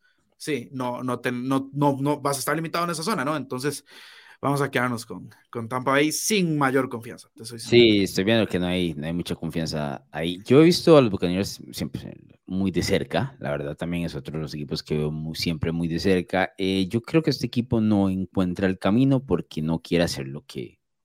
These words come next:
Speaker 2: debería hacer. Para encontrar el camino necesitas, eh, un poquito de humildad de parte de tus entrenadores en jefe y buen entrenamiento, es decir, buenas direcciones. Y yo no creo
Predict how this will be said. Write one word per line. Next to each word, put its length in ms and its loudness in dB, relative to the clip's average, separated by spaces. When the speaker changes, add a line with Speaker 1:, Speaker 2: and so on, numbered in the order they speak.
Speaker 2:
debería 500 0
hacer. 340 6
Para 560 6
encontrar 400 6
el 100 4
camino 380 4
necesitas, 720 0
eh, 140 2
un 120 -2
poquito 300 0
de 40 6
humildad 320 0
de 100 -2
parte 300 -6
de 80 -2
tus 320 -14
entrenadores 480 -6
en 120 -2
jefe 340 2
y 140 0
buen 420 4
entrenamiento, 720 0
es 60 -2
decir, 280 2
buenas 440 0
direcciones. 680 -2
Y 140 -10
yo 140 -6
no 140 -2
creo 320 -2